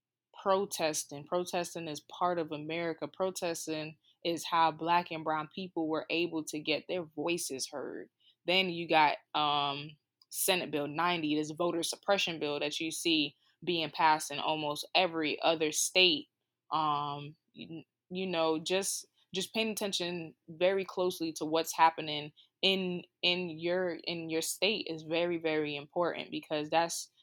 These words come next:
that's where most of the impact happens. Of course, it happens in the White House, but you gotta know about your local politics and, you know, organize your people, especially if you're in a college campus, the youth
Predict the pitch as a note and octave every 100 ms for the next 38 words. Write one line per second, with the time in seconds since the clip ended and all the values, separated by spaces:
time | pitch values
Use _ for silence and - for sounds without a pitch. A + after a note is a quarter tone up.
0 | - F#3 F#3 E3+ F3 E3+ D#3+ D3+ - F3+
1 | F3 D3+ D3+ E3+ E3 - D3 D#3+ - G#3
2 | G3+ - F3 E3+ D#3+ D3+ D3+ D3+ - -
3 | - - F3+ D#3+ D3 F3+ E3 - D3+ C#3+
4 | D#3 - E3+ E3 D#3+ F#3 E3+ D#3 D3+ E3
5 | E3+ D3+ D3+ D3+ D#3 C#3 E3 F3 D3+ -
6 | E3 D#3 C#3 - D3 A2 - - D#3 D3+
7 | D#3+ D#3+ D3+ D3+ - F3 F3+ D#3+ D#3 D3+
8 | D3+ D3+ - _ _ E3 D#3 - G3+ F3
9 | F3 - G#3 G#3+ F#3+ D#3+ D#3 G3 E3 D#3+
10 | - G3 G#3+ G#3+ - A3+ A#3 A#3+ A#3 -
11 | - _ _ - E3 D#3 E3 G#3+ B3+ C#4+
12 | - -